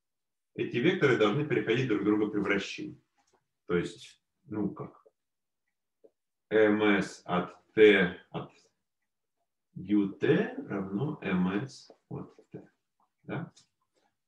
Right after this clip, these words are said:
А где Ю – это сейчас вот вращение, которое сохраняет точку С. С другой стороны, надо теперь объяснить, почему этот вектор, вот тут написано, он должен смотреть в точку С.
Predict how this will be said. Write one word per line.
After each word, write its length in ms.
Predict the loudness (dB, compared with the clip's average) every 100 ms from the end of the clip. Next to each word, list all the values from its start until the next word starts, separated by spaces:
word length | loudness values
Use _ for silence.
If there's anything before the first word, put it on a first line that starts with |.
| _
А 140 | -4
где 320 | -4 2 4 4
Ю – 360 | 4 6 8
это 200 | 8 6
сейчас 240 | 2 2 0
вот 120 | 2
вращение, 460 | 2 2 2 2
которое 300 | 2 2 0
сохраняет 640 | -2 -4 -2 0 0 -2 -2
точку 440 | -4 -4 -8 -8 -14
С. 240 | -20 -20 _ _ _ _ _ _ _ _ _ _
С 80 | 2
другой 400 | 4 6 4 4
стороны, 460 | 4 4 6 6
надо 240 | 6 6 4
теперь 320 | 4 4 6
объяснить, 360 | 6 4 0
почему 320 | -2 2 6 6
этот 220 | 6 6
вектор, 440 | 4 4 2 0
вот 80 | -2
тут 160 | -6 -2
написано, 420 | -2 -2 -2 0
он 100 | 2
должен 220 | 4 4
смотреть 380 | 2 -2 -2 -4
в 80 | -2
точку 420 | -2 0 -4 -4
С. 320 | -8 -12 -20